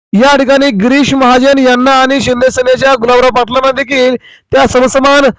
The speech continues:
जागावरती दारुण पराभव सहन करणाऱ्याने उद्धव ठाकरेंची एक हाती सत्ता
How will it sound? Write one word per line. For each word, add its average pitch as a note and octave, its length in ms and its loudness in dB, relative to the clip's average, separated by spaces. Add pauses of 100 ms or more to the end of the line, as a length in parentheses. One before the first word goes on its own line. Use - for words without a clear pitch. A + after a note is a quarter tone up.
(320)
जागावरती B3+ 640 2
दारुण B3 520 2
पराभव C4 340 2
सहन B3+ 320 0
करणाऱ्याने B3+ 640 2 (460)
उद्धव C4+ 300 2
ठाकरेंची B3+ 480 0 (100)
एक B3+ 220 2
हाती B3+ 240 2
सत्ता C4 440 0